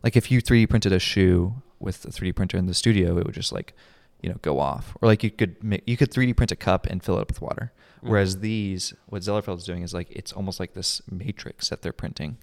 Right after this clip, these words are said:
Speaker 2: Hmm.
Speaker 1: And I think maybe part of it is, like, um, because they're print, I think they're printing with dissolvable supports. Like, maybe that's the only way to, like, dissolve the entire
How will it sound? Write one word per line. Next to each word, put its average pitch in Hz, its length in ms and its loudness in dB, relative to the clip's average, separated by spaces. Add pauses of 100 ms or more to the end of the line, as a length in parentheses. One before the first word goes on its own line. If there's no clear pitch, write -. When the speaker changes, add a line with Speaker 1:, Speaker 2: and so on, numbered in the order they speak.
(160)
Speaker 2:
Hmm. 117 200 -4 (400)
Speaker 1:
And 123 340 0
I 123 60 -2
think 123 200 -2
maybe 92 360 -2 (240)
part 95 180 -2
of 92 80 -2
it 101 140 0
is, 92 140 -4
like, 90 280 -8 (840)
um, 90 520 -4 (520)
because 92 520 0
they're 101 120 2
print, - 260 -4
I - 40 -6
think 113 160 -2
they're - 80 -4
printing 95 280 -2
with 90 120 -2
dissolvable 90 540 0
supports. - 680 0 (380)
Like, - 240 -6 (180)
maybe 92 180 0
that's 87 220 -2
the - 140 -12
only 90 160 2
way 90 180 4
to, 90 80 4
like, 85 260 -4 (120)
dissolve 90 540 2
the 92 100 0
entire 87 600 -2